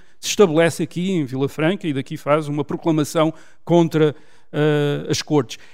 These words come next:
E aquilo que acontece, o que acontece é que as cortes praticamente decidem não resistir.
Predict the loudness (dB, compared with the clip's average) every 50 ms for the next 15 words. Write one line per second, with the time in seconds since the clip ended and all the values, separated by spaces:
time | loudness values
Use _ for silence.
0 | -2 0 2 4 4 4 4 4 2 2 0 0 2 2 0 0 -2 -4 -8 -12
1 | -14 -16 -20 -16 -12 -6 -4 -2 -2 0 0 0 0 0 0 0 -2 0 0 0
2 | 0 2 4 2 4 2 0 -8 -10 -10 -12 -20 -20 -20 -20 -20 -20 -12 -2 0
3 | 2 2 2 0 -2 -2 -2 -2 -2 -4 -4 -2 -2 -2 -2 -2 -2 -2 -4 -6
4 | -8 -8 -6 -6 -8 -8